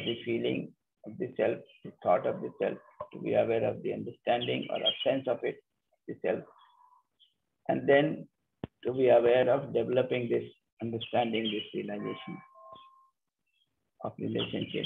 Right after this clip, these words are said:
harmony, and coexistence. To be aware of ensuring this feeling of relationship, harmony, and coexistence. To be aware of the thought of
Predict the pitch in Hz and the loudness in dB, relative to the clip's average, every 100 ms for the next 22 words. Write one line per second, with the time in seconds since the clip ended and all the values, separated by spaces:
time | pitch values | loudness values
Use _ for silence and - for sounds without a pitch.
0 | - 113 117 57 - 110 113 - 104 - | -4 -4 -4 -4 -4 -4 -8 -8 -10 -10
1 | - - - - - - _ _ _ _ | -14 -16 -14 -14 -16 -20 _ _ _ _
2 | _ _ _ _ _ _ _ - - - | _ _ _ _ _ _ _ -18 -18 -18
3 | - - 120 127 127 120 123 131 135 127 | -20 -4 0 4 8 8 10 8 10 8
4 | 135 - _ - 127 123 156 151 156 143 | 4 -10 _ -8 -6 0 2 4 4 4
5 | 131 131 117 117 113 - - 110 113 107 | 0 0 -2 0 0 -2 -6 -6 -6 -6
6 | 107 113 - - - 110 113 107 - - | -10 -14 -14 -10 -10 -8 -10 -10 -10 -12
7 | - - - - - - - _ _ _ | -14 -12 -8 -8 -8 -12 -20 _ _ _
8 | _ _ _ _ _ _ _ _ _ - | _ _ _ _ _ _ _ _ _ -20
9 | _ _ _ _ - 120 120 120 120 123 | _ _ _ _ -8 -2 4 4 6 4
10 | 123 120 160 131 - 113 117 - | 4 0 -2 -6 0 2 2 2